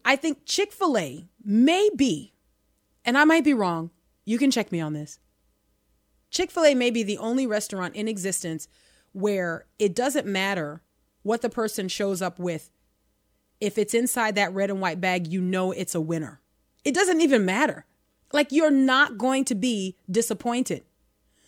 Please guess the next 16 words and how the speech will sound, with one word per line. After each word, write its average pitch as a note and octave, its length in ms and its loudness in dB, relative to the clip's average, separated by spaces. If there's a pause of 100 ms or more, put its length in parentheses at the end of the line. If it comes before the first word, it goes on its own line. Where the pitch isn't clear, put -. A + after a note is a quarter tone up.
(340)
But B3 140 -4
this C#4+ 180 -2
is D4+ 140 -2
what A#3 160 0
we're G#3+ 140 -2
dealing A3+ 380 -2
with E3 180 -4
in F#3+ 140 -6
the F#3 160 -6
era G3 200 -4
of F3 160 -10
hate - 580 -8 (300)
in G3+ 120 -4
which G3 200 -4
we G3+ 160 -4
exist, F#3+ 560 -4